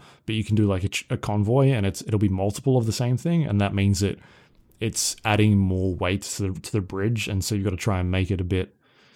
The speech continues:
uh, stronger, make sure it doesn't, uh, fall apart and, and break on you. Um, so you get, like, rankings and you can go through and try and, uh, play around with that sort of stuff. So yeah, it, it's cool. I, like, I'm, I'm digging these,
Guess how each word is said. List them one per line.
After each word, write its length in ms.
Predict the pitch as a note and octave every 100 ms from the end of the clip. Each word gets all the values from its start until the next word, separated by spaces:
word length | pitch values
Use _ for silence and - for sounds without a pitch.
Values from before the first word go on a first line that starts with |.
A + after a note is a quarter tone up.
| - - - - _
uh, 260 | F#2+ F#2 F#2
stronger, 680 | - G#2 G#2 G#2+ G#2+ G#2 G2+
make 400 | F2+ F#2 G2 F#2+
sure 120 | A2+
it 20 |
doesn't, 420 | G2+ F2+ F#2 F#2 - _
uh, 260 | F#2 F2 E2+
fall 280 | - G2+
apart 340 | F2+ - F#2+ F#2
and, 300 | F2+ F2 -
and 160 | G2 F2
break 320 | F#2 G2 G2
on 140 | G#2+
you. 320 | G#2+ G#2 G#2+ G#2+ -
Um, 280 | F#2 E2+ E2+
so 140 | -
you 60 | A2+
get, 120 | A#2
like, 180 | G2 F#2
rankings 540 | F2 F2 F2+ F#2 F#2
and 80 | F2+
you 60 | F#2
can 60 |
go 160 | G2 F2+
through 200 | - F2+
and 80 | F2+
try 240 | - F2+
and, 140 | F2+ F2+ _ _ _ _ _ _ _ -
uh, 140 | G2+ F2
play 260 | - G#2
around 260 | F#2+ F2 E2+
with 100 | F2+
that 160 | F#2 -
sort 160 | -
of 40 | G2+
stuff. 240 | G2 F#2
So 280 | - F#2 F2 - _ _ _ _ _ _ - -
yeah, 280 | G#2 F2 F2+
it, 280 | F#2+ E3+ D#3+
it's 200 | D#3+ -
cool. 240 | C3 G2+
I, 80 | G2
like, 220 | G2+ F#2+
I'm, 100 | A#2
I'm 180 | - A#2
digging 300 | A#2+ A2 G2
these, 280 | F#2 F2+